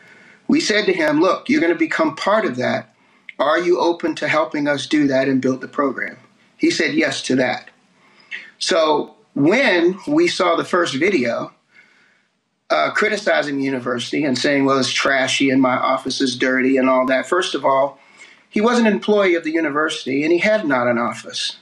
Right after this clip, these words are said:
When the last staff moved out, we started renovating that building, everything from the coaches' rooms to the other places. We had given him some permission,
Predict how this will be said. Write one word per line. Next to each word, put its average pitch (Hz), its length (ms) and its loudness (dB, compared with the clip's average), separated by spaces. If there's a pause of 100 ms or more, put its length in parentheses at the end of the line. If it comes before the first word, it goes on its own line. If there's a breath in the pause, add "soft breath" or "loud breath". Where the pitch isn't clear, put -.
(140)
When 135 100 0
the 131 80 2
last 175 300 0
staff 165 320 0
moved 151 260 -4
out, 147 220 0
we 156 100 -4
started 156 300 0
renovating 139 540 0
that 139 200 -2
building, 175 420 -2 (520 soft breath)
everything 147 400 0
from 156 140 2
the 139 60 2
coaches' 147 480 0
rooms 143 380 2
to - 100 0
the 127 140 2
other 135 160 0
places. - 680 -2 (920 loud breath)
We 285 180 4
had 254 160 0
given 233 260 2
him 190 200 2
some 175 220 0
permission, 131 720 -2